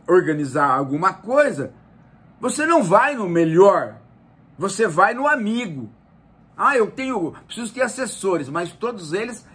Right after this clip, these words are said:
meus amiguinhos, né? Eu não vou no melhor. Eu nem cogito quem é o melhor.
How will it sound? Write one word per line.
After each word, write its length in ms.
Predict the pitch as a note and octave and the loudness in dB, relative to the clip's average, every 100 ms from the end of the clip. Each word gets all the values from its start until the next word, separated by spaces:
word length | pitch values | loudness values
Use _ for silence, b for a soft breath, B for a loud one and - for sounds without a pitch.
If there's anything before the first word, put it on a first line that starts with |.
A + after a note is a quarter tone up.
| b | b
meus 240 | E3 G#3+ G3 | -2 -2 0
amiguinhos, 840 | G3+ F3 B2+ E3+ B3+ C#4 B3 - - _ | -2 -4 -6 -2 -2 0 -2 -6 -18 _
né? 380 | F3 C4+ B3 - - - | -2 0 0 -6 -14 -4
Eu 80 | |
não 100 | G3 | -2
vou 220 | F#3+ G3+ D4 | 2 4 4
no 140 | A#3 | 4
melhor. 420 | F3 C3 A2 F2+ - - - - - | 0 0 -2 -6 -14 -20 -20 -20 -4
Eu 80 | F#3 | 0
nem 240 | B3 F#4 | 2 0
cogito 880 | F4+ E4+ C4 C#3 D#3+ C4 C4+ - A#2 - - | 2 4 4 0 0 0 0 -6 -14 -14 -2
quem 240 | G#3 F3 | 0 2
é 60 | E3 | 2
o 80 | C#3 | 0
melhor. 380 | B2 A2 E2+ | -4 -6 -10